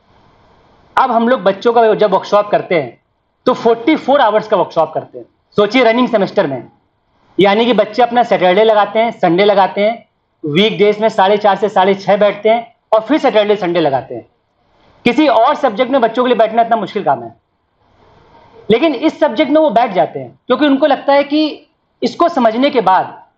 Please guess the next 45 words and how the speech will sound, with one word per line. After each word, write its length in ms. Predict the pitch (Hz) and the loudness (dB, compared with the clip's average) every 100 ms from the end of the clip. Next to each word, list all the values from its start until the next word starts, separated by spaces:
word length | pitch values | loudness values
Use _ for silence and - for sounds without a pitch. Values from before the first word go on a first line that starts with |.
| - | -6
उनके 200 | 226 226 | -2 2
relational 440 | 254 208 208 262 247 | 2 2 0 -2 -4
issues 260 | - 247 | -4 -6
बहुत 280 | 185 214 226 | -2 -2 0
solve 220 | 196 196 | 0 0
हो 100 | 135 | -4
रहे 120 | 123 117 | -8 -12
हैं। 120 | - _ _ _ _ _ _ _ _ _ _ - | -18 _ _ _ _ _ _ _ _ _ _ -2
उनको 200 | 240 311 | 0 2
लग 140 | 285 | 2
रहा 100 | 294 302 | 2 2
है 80 | |
इसको 320 | 240 - - 311 | 0 -4 -2 0
करने 280 | 262 262 | 0 0
के 80 | 277 | 0
बाद 180 | 269 240 | 2 2
हम 140 | 247 | 0
class 220 | 262 254 262 | 2 2 2
में 80 | |
ज़्यादा 180 | 262 262 | 2 2
concentrate 480 | 262 240 262 233 269 | 0 -2 -2 -2 -2
कर 140 | 226 | -2
पा 120 | 151 139 | 0 -2
रहे 120 | 123 | -4
हैं। 100 | 113 _ _ _ _ _ _ _ - | -12 _ _ _ _ _ _ _ -2
और 120 | 240 | -2
faculty 440 | 233 240 254 262 320 | 0 0 0 2 2
members 360 | 294 269 269 | 2 0 -2
को 120 | - | -2
हमने 180 | 247 254 | 0 2
ये 100 | 254 | 2
देखा 240 | 220 196 196 | 0 0 2
है, 320 | 202 233 - _ _ _ | 2 0 -8 _ _ _
जो 140 | 139 254 | -2 0
फैकल्टी 380 | 233 233 226 254 | 2 0 0 -2
इसमें 220 | 226 247 | -2 -2
inclined 400 | 214 185 185 214 | -2 0 0 0
हुए 140 | 160 135 | -2 -4
हैं, 200 | 120 - _ _ _ _ _ _ _ | -6 -16 _ _ _ _ _ _ _
जब 240 | 147 185 269 | -4 0 0
वो 80 | 302 | 0
technical 440 | - 240 262 349 | 0 0 2 2
subject 360 | 294 220 240 233 | 0 -2 -2 2
पढ़ाते 340 | 180 160 151 | 0 0 -4
हैं 200 | 123 | -6